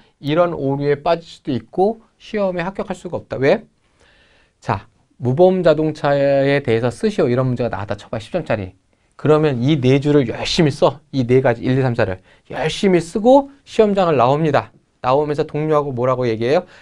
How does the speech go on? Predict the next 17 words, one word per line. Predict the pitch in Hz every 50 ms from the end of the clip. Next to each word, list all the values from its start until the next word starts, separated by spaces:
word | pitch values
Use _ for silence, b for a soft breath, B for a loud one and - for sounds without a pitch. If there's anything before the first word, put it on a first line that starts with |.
| B _ 139
"야, | 127
무보험 | 117 139 156 190 196 196
자동차 | 185 175 180 165 165 165
외워서 | 131 131 143 143 156
썼어?" | 147 - 185 - - 190 B B B B
"아, | - - 185 175
나 | 165
썼지." | 160 - 262 269 269 - - 214 220 220 208 180 156
너는? | 147 151 160 151 120 B B B
"어, | _ - 220
나도 | - 185 208 233
썼지." | 226 262 247 247 - 196 165
"야, | 180 165
우리 | 156 165 190 190 196
진짜 | - - 175 190 180
붙겠다." | - - - 202 196 - - 170 175 175 151 - - _ _ _ _ _ _ _ _ _ _ _ _ _ _ _ _ _ _ _ _ _ _ _ _ _ _ _ _ _ _ _ - -
근데 | 170 175 165 -